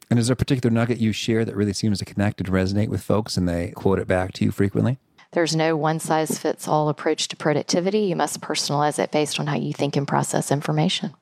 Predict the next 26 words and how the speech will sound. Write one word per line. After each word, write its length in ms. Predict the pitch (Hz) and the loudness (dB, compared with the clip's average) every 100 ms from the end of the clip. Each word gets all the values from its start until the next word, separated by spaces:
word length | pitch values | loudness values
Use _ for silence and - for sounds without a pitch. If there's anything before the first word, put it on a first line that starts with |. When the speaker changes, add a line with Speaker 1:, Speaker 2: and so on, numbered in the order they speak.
| - | 0
Speaker 1:
Okay. 340 | 107 - 135 | 0 2 2
And 80 | 147 | 2
if 80 | 113 | 2
folks 260 | 127 117 - | 2 0 2
want 120 | 120 | 2
to 40 | |
learn 160 | 113 113 | 2 2
more 200 | 113 117 | 2 0
or 40 | |
get 140 | 110 117 | 0 -2
in 80 | |
touch, 260 | 107 139 - | -2 -2 0
where 100 | 123 | -2
would 80 | 110 | -2
you 60 | 143 | -2
point 240 | 147 151 | -2 -2
them? 160 | - - _ _ | -4 -10 _ _
Speaker 2:
Working 320 | - 160 196 | -2 -2 -4
simply 400 | 185 180 175 - | -4 -4 -4 -4
dot 260 | 180 170 - | 0 0 0
com 480 | - 165 202 247 - | 0 0 2 0 -2
or 360 | 170 165 170 170 | 0 2 2 0
on 160 | 165 156 | -2 -2
LinkedIn, 540 | 156 - 175 202 220 - - _ - | -4 -2 0 0 -2 -6 -20 _ -4
Carson 340 | 165 170 202 | -4 -2 -2
Tate. 320 | 233 269 - | 0 0 -2